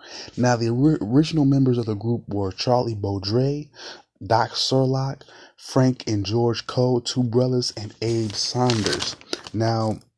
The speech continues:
Billy the Kid didn't join up with them until about the spring of that same year, and he worked with Charlie and Doc on their, uh, cheese, on, on a cheese factory. So these guys now, like I said, it, there were some, uh, differences in the movie.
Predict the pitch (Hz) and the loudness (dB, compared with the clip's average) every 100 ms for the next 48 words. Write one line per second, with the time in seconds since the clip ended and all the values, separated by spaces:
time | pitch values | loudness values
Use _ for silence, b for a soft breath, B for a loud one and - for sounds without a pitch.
0 | 110 151 247 160 - 175 165 147 127 113 | -2 0 0 -2 -4 -2 0 0 -2 -2
1 | 123 120 117 - 104 107 101 - 104 98 | -4 -4 -6 -8 -8 -6 -6 -6 -8 -6
2 | 101 95 90 - 110 113 104 101 95 - | -10 -10 -10 -8 -6 -4 -2 -4 -4 -6
3 | 101 101 98 104 107 110 107 B B B | -4 -4 -2 -2 -2 -4 -8 B B B
4 | _ 101 101 101 113 107 123 131 113 110 | _ -4 -4 -4 -4 -2 -2 -2 -4 -4
5 | - 127 123 117 101 92 95 107 107 - | -2 0 -2 -2 -4 -4 -2 -2 -2 -8
6 | B B B _ 107 107 101 98 101 98 | B B B _ -4 -4 -4 -4 -4 -4
7 | 95 95 95 - - - 104 - 104 - | -6 -6 -6 -4 -4 -6 -10 -8 -10 -8
8 | - 101 - - - - 98 98 - 90 | -8 -6 -4 -4 -6 -6 -8 -8 -10 -10
9 | 76 - B B - 143 160 156 156 147 | -10 -16 B B 2 2 4 2 4 2
10 | 139 - 123 127 123 120 - _ _ _ | 0 -4 -2 -2 -4 -6 -12 _ _ _
11 | _ _ - 135 135 - 127 123 135 131 | _ _ -6 -2 -2 0 2 2 4 4
12 | 131 151 151 135 131 - - 110 98 117 | 6 2 2 -2 -2 -6 -6 -6 -2 -2
13 | 120 120 120 104 110 107 117 113 120 | -2 -4 -4 -2 -4 -2 -4 -2 -4